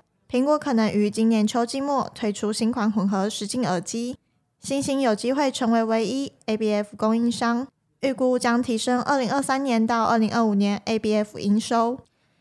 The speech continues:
P C和伺服器I C市场需求二零二三年下半年复苏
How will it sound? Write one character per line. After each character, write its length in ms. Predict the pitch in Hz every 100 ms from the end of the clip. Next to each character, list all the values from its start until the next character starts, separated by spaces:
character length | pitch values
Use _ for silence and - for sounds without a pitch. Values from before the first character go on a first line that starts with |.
| _ _
P 180 | - 277
C 200 | 277 262
和 280 | 269 247 240
伺 200 | 247 226
服 80 |
器 200 | 214 -
I 180 | 226 247
C 240 | 262 262 269
市 180 | -
场 180 | 240 202
需 160 | 196 220
求 240 | - 208
二 180 | 196 -
零 160 | 214 202
二 100 | 226
三 220 | 233 233
年 260 | 247 220 240
下 220 | - 214
半 180 | 214 202
年 160 | 190
复 220 | 196 208
苏 420 | 202 220 220 226